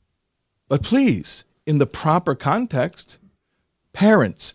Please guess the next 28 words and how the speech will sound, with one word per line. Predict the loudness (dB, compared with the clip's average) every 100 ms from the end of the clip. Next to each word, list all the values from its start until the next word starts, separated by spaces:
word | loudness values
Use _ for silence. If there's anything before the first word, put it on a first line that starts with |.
| _
sit | -10 -4 2 6 6 2 -2
with | -2 2
your | 0
child. | 0 0 4 6 4 0 -16 -16
You | 0 0
have | 4 2
a | 2
child | 0 2 4 4 2
right | 2 2 0
now, | -4 -2
I | -4
promise | -4 0 2 2 0 -4
you, | -4
who | -4
has | -2 -4 -4
questions | -2 0 -2 -8 -6
about | -4 -4
this | -4 -8 -4
area | -2 0 0 -2 -6 -10 -10
of, | -2 -2 0
of, | -2
of, | -2 -4 -4
of | -6
human, | -4 -4 -2 -2 -6 _ _ _ _ _ _
of | -6
the | -2
human | -2 -2
experience. | -2 0 2 2 0 -6 -10 -10